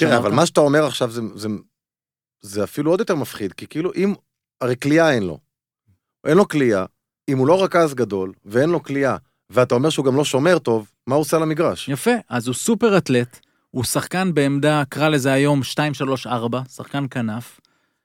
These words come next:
Speaker 1: צריך מאמן מצוין להיות שם, ואתם כבר יודעים מה אני חושב על דנטוני, אז אין שם מאמן.
Speaker 2: אוקיי.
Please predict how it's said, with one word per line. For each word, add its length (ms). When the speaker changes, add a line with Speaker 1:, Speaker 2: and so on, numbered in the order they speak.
Speaker 1:
צריך 280
מאמן 600
מצוין 760
להיות 300
שם, 240
ואתם 960
כבר 100
יודעים 280
מה 80
אני 120
חושב 280
על 60
דנטוני, 500
אז 160
אין 180
שם 160
מאמן. 320
Speaker 2:
אוקיי. 440